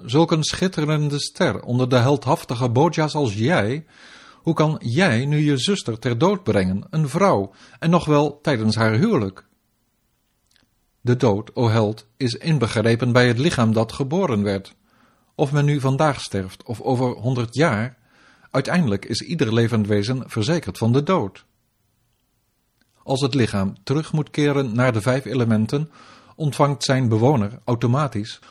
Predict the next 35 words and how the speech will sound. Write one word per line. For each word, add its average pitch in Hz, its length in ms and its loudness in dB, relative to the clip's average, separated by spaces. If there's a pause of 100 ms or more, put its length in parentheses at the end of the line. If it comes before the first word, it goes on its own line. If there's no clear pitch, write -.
overeenkomstig 135 800 0
zijn 107 240 0
eigen 131 360 -2
karma, 127 500 -2 (260)
een 123 240 0
nieuw 180 180 4
lichaam 107 400 0
als 110 240 -4
hij 101 180 0
het 107 260 -6
oude 127 280 0
verlaat. 123 460 -2 (1600)
Zoals 127 260 2
een 127 120 -2
persoon 143 380 0
die 170 140 -2
loopt, 98 440 -2 (260)
van 123 160 0
het 123 180 -6
ene 151 260 0
been 113 240 2
overstapt 123 580 -2
op - 140 -6
het - 160 -8
andere, 104 480 -2 (200)
en 117 260 0
zoals 123 320 0
een 123 200 0
rups - 460 -2
die 113 240 0
bezig 117 380 2
is 107 120 -6
op 101 140 -6
een 117 120 -2
plant, 113 460 -2